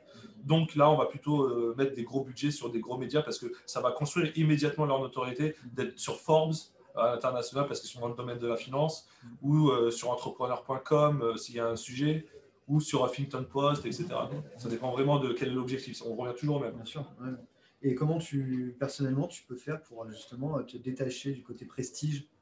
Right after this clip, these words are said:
Speaker 2: du média ? Euh, c'est
Speaker 1: Bah.
Speaker 2: tout. Il y a toujours cet attrait-là.
Speaker 1: Ouais,
Speaker 2: Euh,
Speaker 1: bah, en fait, ce qu'il y a
Speaker 2: personnellement, il y a, il y a
Speaker 1: et
Speaker 2: quelqu'un qui va donner la décision et quelqu'un qui va signer le chèque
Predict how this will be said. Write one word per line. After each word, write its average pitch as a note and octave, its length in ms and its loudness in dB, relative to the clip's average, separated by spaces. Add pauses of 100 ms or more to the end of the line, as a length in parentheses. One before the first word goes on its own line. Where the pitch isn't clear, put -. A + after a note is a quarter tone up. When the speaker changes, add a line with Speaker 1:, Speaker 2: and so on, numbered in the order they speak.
(120)
Speaker 2:
du A#2+ 120 -8
média ? B2+ 420 -2 (500)
Euh, G#2+ 640 -4
c'est - 140 -6
Speaker 1:
Bah. A#2+ 80 2
Speaker 2:
tout. B2 100 -4 (180)
Il C#3 60 0
y - 20 4
a C#3 40 4
toujours D3 300 2
cet C#3 200 -2
attrait-là. B2+ 500 0 (180)
Speaker 1:
Ouais, B2+ 180 2
Speaker 2:
Euh, A2 160 -2
Speaker 1:
bah, C3+ 160 6
en C#3 60 4
fait, - 300 0
ce - 80 -10
qu'il C#3+ 80 8
y C3+ 40 8
a C#3 40 8
Speaker 2:
personnellement, C#3+ 380 8
il D3+ 60 8
y - 20 8
a, C3+ 60 8
il C3+ 40 6
y C#3 40 10
a - 20 8
Speaker 1:
et C3+ 40 4
Speaker 2:
quelqu'un D3+ 240 4
qui C#3+ 100 0
va C3+ 80 4
donner C#3 180 8
la C3+ 80 8
décision C3+ 480 2
et C#3+ 40 0
quelqu'un C3 220 -4
qui C3 100 -8
va A#2 80 -4
signer B2+ 260 -4
le A#2+ 60 -12
chèque C3+ 340 -4